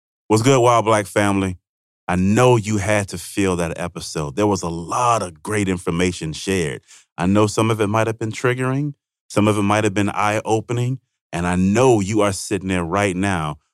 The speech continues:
waiting to hear more about Illy and her father. It's coming up next week. And I promise it's the kind of information that is going to touch you somewhere deep inside your heart, your mind, and your soul.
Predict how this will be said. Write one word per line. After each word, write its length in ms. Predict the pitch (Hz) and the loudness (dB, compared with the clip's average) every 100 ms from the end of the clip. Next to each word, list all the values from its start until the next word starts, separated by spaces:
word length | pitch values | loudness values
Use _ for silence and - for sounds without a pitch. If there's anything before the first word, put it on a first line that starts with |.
| _ | _
waiting 560 | 78 98 104 104 101 95 | -2 2 2 0 -4 -4
to 140 | 90 85 | -4 -8
hear 460 | 78 - 92 82 | -8 -4 -2 0
more 320 | 82 87 87 | 0 0 0
about 340 | 87 80 78 73 - | 0 -2 -4 -6 -4
Illy 400 | 92 85 82 80 _ _ _ | -2 -2 -6 -10 _ _ _
and 120 | 82 | -8
her 100 | 78 | -8
father. 500 | 80 - 87 67 - - _ _ _ _ _ | -8 -4 -2 -4 -12 -20 _ _ _ _ _
It's 100 | - | -2
coming 240 | 117 117 | 0 4
up 100 | 135 | 4
next 280 | 127 135 - | 4 0 2
week. 380 | 151 - - - _ _ | 0 0 -6 -20 _ _
And 100 | 95 | -2
I 60 | 92 | -2
promise 600 | - - 127 87 78 - _ _ - | 0 4 4 2 -6 -14 _ _ -10
it's 140 | 101 | -6
the 120 | - | -6
kind 500 | - - 107 113 113 | -6 -4 0 0 -2
of 140 | 82 87 | -6 -4
information 680 | 95 - 90 95 90 - | -6 -4 -2 0 -2 0
that 120 | 87 85 | 0 0
is 140 | 82 | -4
going 300 | - 87 87 | -2 0 0
to 120 | 85 80 | -4 -8
touch 440 | - 90 - - | -4 -4 -4 -10
you 220 | 80 73 - _ _ | -8 -10 -14 _ _
somewhere 440 | - 95 90 87 | -4 -2 0 -2
deep 320 | 80 87 90 82 | -2 -4 -4 -6
inside 400 | 76 85 80 76 | -6 -4 -4 -6
your 140 | 78 | -8
heart, 340 | - 85 82 - | -2 -2 -2 -4
your 140 | 78 | -8
mind, 360 | 78 78 78 73 | -4 -2 -4 -4
and 120 | 71 | -8
your 100 | 76 | -8
soul. 480 | - 78 76 - | -8 -8 -8 -12